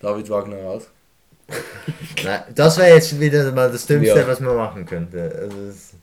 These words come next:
Speaker 1: Du. Wer weiß, das ist Schalke.
Speaker 3: Hm.
Speaker 2: Ja, das, das ist
Speaker 1: Nicht
Speaker 2: leider
Speaker 1: nur der H S V ist ein K S V, es gibt noch mehrere in der Bundesliga.
Speaker 2: Ja.
Speaker 3: Das stimmt, ja.
Speaker 2: Aber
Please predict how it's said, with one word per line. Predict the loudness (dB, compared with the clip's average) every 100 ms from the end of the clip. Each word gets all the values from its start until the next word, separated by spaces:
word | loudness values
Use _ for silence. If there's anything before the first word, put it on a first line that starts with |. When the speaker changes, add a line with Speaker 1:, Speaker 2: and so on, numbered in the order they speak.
| _ _ _ _
Speaker 1:
Du. | -20 -20 -20 _ _ _ _ _ _ _ _ -20 -18
Wer | -12 -8
weiß, | -8 -8 -14 -20 _
das | -20
ist | -20
Schalke. | -14 -12 -12 -16 -20 -20 -20 -20 _ -14
Speaker 3:
Hm. | -8 -2
Speaker 2:
Ja, | -2 -2 -4 -12 _
das, | -6 -4
das | -4 -4
ist | -2
Speaker 1:
Nicht | 2
Speaker 2:
leider | 4
Speaker 1:
nur | 4 4
der |
H | 6 4
S | 2
V | -2 -2
ist | -2
ein | -6 -4
K | -4 -4
S | -4
V, | -6
es | -8
gibt | -10 -12
noch | -10 -12
mehrere | -12 -12 -12
in | -12 -14 -14 -12
der | -12 -12
Bundesliga. | -12 -6 -4 -4
Speaker 2:
Ja. | -6 -10 -20 _ -12
Speaker 3:
Das | -10 -10
stimmt, | -10 -12 -6
ja. | 0
Speaker 2:
Aber | 2 0 -4